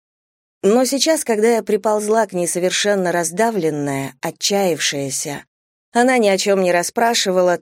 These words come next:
только откармливала меня, отпаивала, купала в душистых ваннах и баловала нарядами и украшениями. Мама радовалась так, словно мне три года,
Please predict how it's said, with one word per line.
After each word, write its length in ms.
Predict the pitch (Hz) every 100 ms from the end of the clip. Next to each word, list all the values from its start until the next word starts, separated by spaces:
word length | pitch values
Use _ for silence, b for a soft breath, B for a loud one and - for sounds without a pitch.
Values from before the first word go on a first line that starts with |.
| _
только 320 | - 254 214
откармливала 760 | 170 - 254 262 240 220 208 202
меня, 460 | 196 190 185 185 -
отпаивала, 880 | 156 - - 196 208 196 165 160 160 - -
купала 380 | 240 277 240
в 40 | 147
душистых 640 | 156 147 170 - - -
ваннах 640 | 147 170 226 220 196 196 - _ _ _
и 180 | - 196
баловала 560 | 185 185 185 185 208 180
нарядами 720 | 170 165 202 214 170 156 160
и 40 |
украшениями. 1160 | 165 160 180 180 - 180 151 143 139 139 135 131 _ _ _ _ _ 220
Мама 320 | 247 247 226
радовалась 540 | 247 226 208 208 202
так, 200 | - 262
словно 460 | - 190 196 196 190
мне 220 | 196 214
три 260 | - 202 208
года, 560 | 202 190 143 139 135